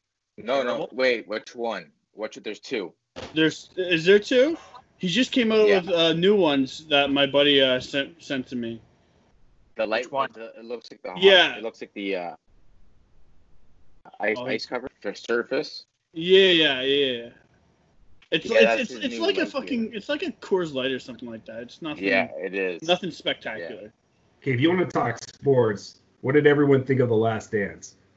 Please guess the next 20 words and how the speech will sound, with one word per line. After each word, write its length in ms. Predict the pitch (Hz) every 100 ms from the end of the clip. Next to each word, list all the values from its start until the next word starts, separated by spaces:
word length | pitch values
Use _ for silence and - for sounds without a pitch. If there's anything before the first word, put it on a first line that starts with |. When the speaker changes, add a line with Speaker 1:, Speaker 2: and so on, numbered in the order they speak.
| _ _ -
Speaker 4:
Let's 180 | 92 107
just 240 | 98 -
get 180 | 123 156
it 100 | 151
out 240 | 143 139
there 160 | 139 123
right 240 | 120 123
now. 200 | 117 147
Speaker 3:
Great, 400 | 151 151 147 147 - _ _ _ _ _ - -
great 360 | 147 151 151 151
fucking 800 | - - - 151 135 - 131 127
documentary. 840 | 120 117 123 113 107 - 110 107 - _ _ _ _ _ _ _ _ _ _ _ _ _ _ _ _ -
Speaker 2:
Really 300 | 151 160 147
good, 400 | 147 139 135 127
but 120 | 123
a 40 |
Speaker 1:
The 60 | -
Speaker 2:
bit 40 |
Speaker 1:
best. 220 | - - 120
Speaker 2:
biased, 680 | 117 117 120 113 - -